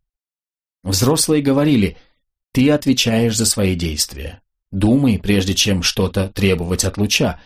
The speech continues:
а если сомневаешься, попроси заранее объяснить последствия». Лиза продолжала пробовать границы раз за разом. Последней такой пробой стала ее попытка самоубийства.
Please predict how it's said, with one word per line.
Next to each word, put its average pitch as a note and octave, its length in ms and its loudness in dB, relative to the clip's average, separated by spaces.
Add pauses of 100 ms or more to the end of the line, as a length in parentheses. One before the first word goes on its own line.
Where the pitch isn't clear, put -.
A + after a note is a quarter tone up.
(180)
а A2 100 -2
если G2+ 320 2
сомневаешься, G2 920 0 (320)
попроси - 540 2
заранее G#2 520 2
объяснить G#2 640 -2
последствия». E2+ 760 -4 (960)
Лиза B2 320 2
продолжала B2 800 2
пробовать A2+ 580 0
границы G#2 540 2
раз F#2+ 180 2
за F2+ 160 0
разом. D2+ 420 -6 (600)
Последней A#2+ 480 2
такой A2 260 0
пробой A#2+ 420 2 (300)
стала C3 320 2
ее B2+ 180 4
попытка B2+ 380 0
самоубийства. F#2 960 0